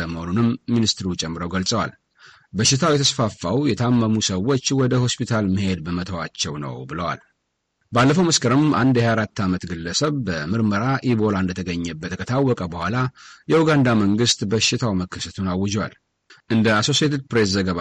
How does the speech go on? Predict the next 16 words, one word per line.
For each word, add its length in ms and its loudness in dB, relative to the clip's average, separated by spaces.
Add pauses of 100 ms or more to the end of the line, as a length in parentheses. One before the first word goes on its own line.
ከሆነ 300 0 (300)
እስካሁን 520 0
ሠላሳ 400 -4
አንድ 220 2
ሰዎች 460 -2
በበሽታው 640 -4
ሲሞቱ 300 0 (600)
አንድ 300 4
መቶ 240 2
ዘጠኝ 340 -4
ደግሞ 220 -8 (200)
ተይዘዋል። 520 -8 (1000)
የታንዛኒያ 600 4
የንግድ 340 4
መዲና 300 2 (140)
ዳሬ 240 0